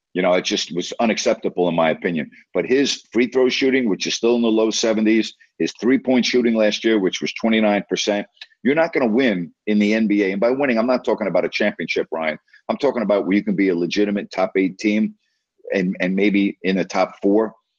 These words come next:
You're not going to win with that shooting percentage from your N B A point guard. And, oh, yeah, by the way, his defense was horrible last year, too.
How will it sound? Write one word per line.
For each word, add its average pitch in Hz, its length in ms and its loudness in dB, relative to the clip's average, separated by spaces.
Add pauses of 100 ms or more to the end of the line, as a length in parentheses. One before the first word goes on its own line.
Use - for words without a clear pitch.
(600)
You're 127 180 0
not 175 220 0
going 156 220 0
to 123 60 2
win 113 280 0
with 87 220 -2
that 104 280 2
shooting 135 500 0
percentage 92 680 -4
from 101 240 2
your 107 160 2
N 107 180 0
B 117 160 2
A 117 100 2
point 131 280 -6
guard. 73 300 -2
And, 139 200 2
oh, 131 100 2
yeah, 135 180 2
by 120 200 2
the 113 80 -2
way, 120 180 2
his 104 120 -2
defense 135 420 -2
was 78 140 -10
horrible 76 300 -2
last 80 280 -2
year, 98 140 0
too. 107 260 0